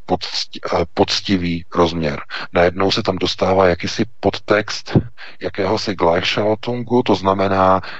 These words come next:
jakéhosi zmainstreamovávání oné alternativy, to znamená obrušování hran, to znamená řízení opozice. Já to vidím, kdybych to neviděl tady na A F D, tak, eh, bych ani nemohl to nějak porovnávat, jenže já to porovnávám s,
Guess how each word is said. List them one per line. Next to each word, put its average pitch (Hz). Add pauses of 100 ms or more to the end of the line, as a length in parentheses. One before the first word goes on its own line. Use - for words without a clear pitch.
(140)
jakéhosi 98
zmainstreamovávání 92
oné 92
alternativy, 82
to -
znamená 85
obrušování 92
hran, 95 (260)
to 98
znamená 92
řízení 90
opozice. 85 (280)
Já 90
to 113
vidím, 101 (840)
kdybych 123
to 98
neviděl 101
tady 92
na 87
A 85
F 82
D, 82
tak, 90
eh, 98 (460)
bych 95
ani 95
nemohl 95
to 98
nějak 87
porovnávat, 87
jenže 92
já 90
to -
porovnávám 90
s, -